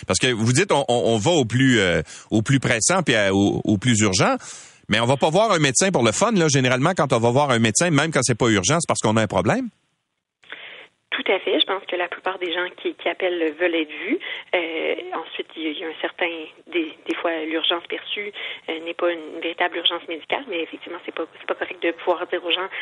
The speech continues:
Speaker 2: on peut pas vous voir, euh, d'ici,
Speaker 1: Ouais.
Speaker 2: euh, les, les calendes grecques non plus, là. Donc, euh, c'est sûr qu'on réévalue, on fait des suivis. Tout le monde fait vraiment son possible. Ce qu'on, ce qu'on voit, puis, euh, sur le terrain, c'est, c'est des médecins, des infirmières, euh, qui, qui font un travail, là, euh,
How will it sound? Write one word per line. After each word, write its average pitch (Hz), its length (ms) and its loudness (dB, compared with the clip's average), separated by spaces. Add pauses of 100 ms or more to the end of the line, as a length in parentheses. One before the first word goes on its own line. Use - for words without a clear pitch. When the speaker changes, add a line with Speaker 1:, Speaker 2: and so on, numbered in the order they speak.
(160)
Speaker 2:
on 208 100 -2
peut 202 100 -2
pas 202 100 4
vous - 160 -4
voir, 175 220 -2
euh, 156 160 -2
d'ici, 165 340 -8
Speaker 1:
Ouais. 175 220 4
Speaker 2:
euh, 160 40 -2 (380)
les, 202 120 2
les 180 120 4
calendes 165 320 0
grecques 185 240 -4
non 165 120 -4
plus, 285 180 -4
là. 240 120 2
Donc, 156 260 -4
euh, 165 140 0
c'est 165 120 0
sûr 208 100 -2
qu'on 180 160 -2
réévalue, 180 460 0
on 202 100 2
fait 339 100 -4
des - 120 -4
suivis. 214 280 -6 (340)
Tout 240 100 4
le 208 40 -4
monde 294 200 0
fait 170 140 0
vraiment 185 440 0
son 170 100 -2
possible. - 500 -2
Ce - 60 -14
qu'on, 175 220 -2
ce - 80 -6
qu'on 196 220 -2 (120)
voit, 190 220 2 (100)
puis, 170 140 -6 (400)
euh, 170 420 -6 (380)
sur 180 180 -2
le 170 140 2
terrain, 262 400 -2 (160)
c'est, 151 100 -6 (140)
c'est 165 80 -4
des 160 100 -4
médecins, 160 280 -6
des 185 180 -6
infirmières, 185 520 -6 (420)
euh, 165 240 -2 (140)
qui, 160 260 -4 (220)
qui 170 120 -6
font - 180 -6
un 165 100 -4
travail, 180 460 -4
là, 185 80 2
euh, 165 300 2